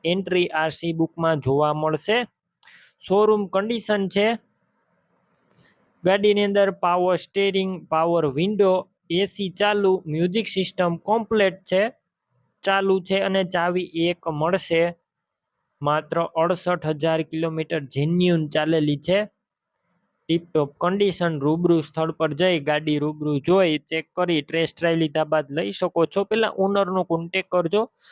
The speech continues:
મોબાઈલ નંબર કઈ રીતના મેળવવા, માહિતી આપી દઈશ. વીડિયો પૂરો જોતા રહેજો. ગાડી લેવા કે જોવા જાઓ, પહેલા ઓનરનો કોન્ટેક્ટ કરીને જજો. કાર વેચાઈ જશે તો તમારે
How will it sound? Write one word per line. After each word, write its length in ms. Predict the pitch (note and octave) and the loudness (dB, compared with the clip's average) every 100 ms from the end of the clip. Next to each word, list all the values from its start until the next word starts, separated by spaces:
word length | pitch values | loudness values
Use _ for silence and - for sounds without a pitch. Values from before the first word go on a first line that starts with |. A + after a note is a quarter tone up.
| - - - | -20 -14 4
મોબાઈલ 360 | A3+ B3 B3 A#3+ | 4 6 4 2
નંબર 220 | A#3 A3+ A3 | 2 0 2
કઈ 160 | A3+ G#3+ | 4 4
રીતના 300 | G#3+ G#3 G3 | 2 -2 0
મેળવવા, 420 | G3 G3 G3 G3 F#3+ | 2 2 4 2 2
માહિતી 400 | F3+ F3 F#3 F#3+ D#3+ | 0 0 -2 -6 -2
આપી 240 | E3+ - G3 | -2 -2 -2
દઈશ. 240 | F#3 F3+ - | 0 0 0
વીડિયો 300 | E3 E3 F3+ | -4 0 0
પૂરો 300 | F3 F3 F3 E3+ C#3+ | 2 0 2 2 2
જોતા 320 | D#3 F3 F3+ F3 | 0 2 2 2
રહેજો. 300 | E3+ F3 F3 F3+ C#3+ | 0 0 0 0 -4
ગાડી 260 | D#3 E3 D3 | -4 -4 -2
લેવા 240 | D3 F#3 G3 | 0 2 0
કે 100 | G3 D#3 | -2 0
જોવા 200 | E3+ F3+ F3 | 2 2 2
જાઓ, 160 | F#3+ F#3 F#3 | 0 0 0
પહેલા 220 | F3 D#3+ D#3+ | -2 0 -2
ઓનરનો 360 | E3+ E3 E3 D#3+ | 0 -2 -2 -2
કોન્ટેક્ટ 420 | D#3+ F3 - G3 - | -2 -2 -2 -4 0
કરીને 320 | F#3 F3 F3 D#3+ | 0 2 -2 -2
જજો. 320 | E3 E3 G3+ - | -2 0 -2 0
કાર 160 | F3 F3 D#3+ | 0 2 2
વેચાઈ 360 | E3+ F3 G#3+ G3 | 0 0 -2 0
જશે 260 | F3+ - F3+ | -2 -2 -4
તો 180 | F3+ E3+ | -4 -4
તમારે 360 | D#3+ D#3+ D#3+ | -4 -2 0